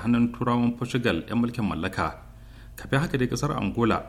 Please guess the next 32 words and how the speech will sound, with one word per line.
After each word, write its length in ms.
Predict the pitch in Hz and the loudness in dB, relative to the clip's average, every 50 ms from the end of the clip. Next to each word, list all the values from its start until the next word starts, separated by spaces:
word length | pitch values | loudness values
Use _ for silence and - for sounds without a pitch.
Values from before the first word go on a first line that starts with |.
| - - - | -12 -8 -2
ɓangare 320 | 117 120 123 139 135 107 | 0 2 4 4 4 4
ne 140 | 104 117 120 | 4 4 4
na 340 | 120 120 120 120 117 107 110 | 4 4 4 4 2 0 0
daular 540 | 107 127 135 131 127 120 104 87 82 78 - | 2 4 4 6 6 4 4 2 0 -2 -2
Congo 300 | - 120 123 120 104 98 | 2 2 2 4 2 0
babba. 500 | - - - - - 82 80 - - - - - - - - - - - - - - | -2 -4 -4 -2 -4 -4 -4 -4 -8 -14 -16 -16 -18 -16 -16 -16 -16 -14 -14 -12 -10
Amma 280 | - - 90 98 101 101 | -6 -2 0 0 2 0
a 60 | - - | 0 -4
cikin 280 | - - 120 113 110 | -2 0 0 0 0
ƙarni 300 | 107 - 98 123 120 98 | 0 0 2 2 4 4
na 80 | 92 104 | 2 2
goma 240 | 101 117 120 117 104 | 2 4 4 4 4
sha 160 | - - 113 | 2 0 -2
shida 240 | 101 - 110 120 110 | -2 0 0 0 0
miladiya, 560 | 95 85 85 73 73 76 104 113 104 85 - | 0 0 -2 -4 -2 0 2 2 2 2 0
Turawan 300 | - 110 110 113 113 117 | -2 -2 -2 -2 -2 -2
Portugal 340 | - 117 - 131 120 127 104 - | -4 -4 -2 -2 0 0 -2 0
suka 280 | - - 110 - 107 85 | -2 -6 -4 -2 -2 -2
mame 260 | 87 101 117 107 87 | -2 -2 -2 -2 -4
ƙasar 320 | - - 101 - - 120 117 | -4 -4 -4 -2 0 -2 -2
ta 200 | - - 110 107 - | 0 -2 -2 -2 -2
Angola 480 | 87 87 - 110 113 113 110 104 - - - - - - - - - | -4 -2 0 2 2 4 2 2 0 -4 -10 -16 -18 -18 -18 -10 -6
a 60 | - 90 | -4 -4
shekara 340 | 82 - 98 - 110 107 98 | -4 -4 -4 -2 -2 -2 -2
ta 360 | - 107 107 104 104 101 - - - - - | 0 2 2 2 2 2 -2 -8 -14 -8 -4
alif 200 | - 107 104 101 - - | -2 -2 0 -2 -4 -4
ɗari 160 | 85 87 101 | -2 -2 0
hudu 320 | 101 98 - 113 120 120 | 0 0 2 4 4 4
da 180 | 117 110 90 80 | 4 2 0 0
tamanin 400 | 78 - 92 90 85 90 104 123 | -2 -4 -4 -2 -2 2 2 2
da 60 | 117 | 2
uku. 400 | - - - - - 107 85 78 | 2 -2 -6 -2 -2 -2 -2 -2